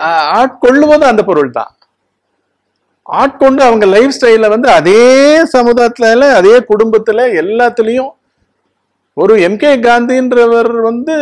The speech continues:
மோகன்தாஸ் கரம்சந்த் காந்தி ஒரு இருபது வயசுக்கெல்லாம் barrister படிச்சு கிடிச்சு அங்கேருந்து வராரு.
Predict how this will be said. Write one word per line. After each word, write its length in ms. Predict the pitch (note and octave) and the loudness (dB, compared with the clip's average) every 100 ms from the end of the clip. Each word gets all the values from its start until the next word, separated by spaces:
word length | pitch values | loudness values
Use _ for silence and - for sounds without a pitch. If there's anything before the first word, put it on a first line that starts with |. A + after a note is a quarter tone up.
| C4 G#3+ G3+ F#3+ | 0 0 -2 -4
மோகன்தாஸ் 420 | G#3+ A#3 A3+ - | -4 -2 -4 -2
கரம்சந்த் 440 | G#3 G#3 G3+ G3+ G3 | -6 -6 -10 -8 -10
காந்தி 320 | G3 G3+ C4+ B3+ C4+ _ _ _ - _ _ _ - _ | -10 -10 -12 -12 -14 _ _ _ -20 _ _ _ -20 _
ஒரு 100 | G3 G3 F#3+ | -6 -2 0
இருபது 260 | G3+ F#3+ G3+ | 0 0 -2
வயசுக்கெல்லாம் 500 | B3 B3+ A3+ B3 F3+ | -4 -4 -4 -2 0
barrister 460 | G3+ A#3 A3 G#3 E3+ F3 | 0 -2 -4 -8 -6 -6
படிச்சு 340 | F#3+ A3 A#3 F#3+ | -6 -6 -10 -10
கிடிச்சு 280 | G3 G#3+ B3 G3 | -10 -10 -8 -10
அங்கேருந்து 360 | F3 G#3 A3+ E3 | -6 -6 -4 -4
வராரு. 280 | E3 G#3 G#3+ | 0 0 0